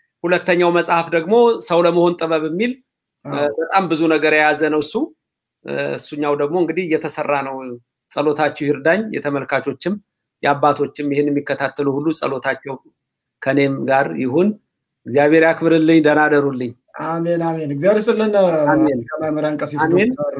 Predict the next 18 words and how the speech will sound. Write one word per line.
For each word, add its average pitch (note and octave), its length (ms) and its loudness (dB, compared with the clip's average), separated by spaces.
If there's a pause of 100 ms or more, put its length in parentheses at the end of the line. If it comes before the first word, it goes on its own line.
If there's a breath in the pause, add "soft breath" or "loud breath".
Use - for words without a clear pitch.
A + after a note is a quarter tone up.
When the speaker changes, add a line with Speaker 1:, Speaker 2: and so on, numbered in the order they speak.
Speaker 1:
አሜን። D3+ 360 0
Speaker 2:
ዘበነ C#3 180 -6
Speaker 1:
እግዚአብሔር C#3 360 0
Speaker 2:
ግርማ። B2+ 100 -4
Speaker 1:
ያክብርልኝ። - 440 -14 (140)
ደህና C#3 220 -4
ደሩልኝ። D3+ 300 -2
Speaker 2:
የዛሬውን E3 280 2
ዝግጅታችንን E3+ 720 0
በዚህ C#3 240 -4
እንፈጽማለን። D3+ 680 -2
ነገ C#3 220 0 (380)
በመደበኛው C#3 800 0 (540 loud breath)
ዝግጅታችን C#3 560 -6
እንደዚሁም C#3 420 0
ደግሞ C#3+ 260 2
በዋዜማ፣ D3+ 560 2 (360)
ነገ C3 200 -10